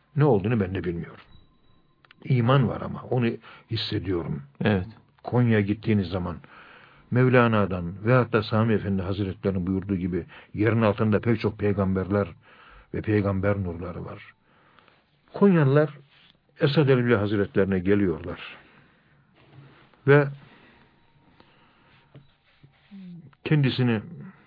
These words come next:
Speaker 1: "Efendim buyurun Konya'ya gelebilir misiniz?" diyorlar. Yaşlı tabii Esad Erbil Hazretleri. Oğlu Mehmet Ali Efendi İstanbul Darülfünun'dan mezun.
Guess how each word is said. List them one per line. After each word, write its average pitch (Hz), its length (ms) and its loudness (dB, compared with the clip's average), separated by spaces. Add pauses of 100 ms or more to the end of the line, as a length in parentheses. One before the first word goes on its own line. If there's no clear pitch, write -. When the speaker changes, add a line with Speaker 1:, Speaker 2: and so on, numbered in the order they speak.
(1040)
Speaker 1:
"Efendim 131 300 2
buyurun 110 260 2
Konya'ya 117 400 2
gelebilir 107 440 2
misiniz?" 87 420 -8
diyorlar. 85 420 -8 (1600)
Yaşlı 143 380 2
tabii 82 240 -4
Esad 101 340 -2
Erbil 85 280 -4
Hazretleri. 82 640 -10 (1400)
Oğlu 151 300 4
Mehmet 120 300 4
Ali 117 180 4
Efendi 95 480 0 (720)
İstanbul 110 640 0 (120)
Darülfünun'dan 107 800 2
mezun. 90 500 -6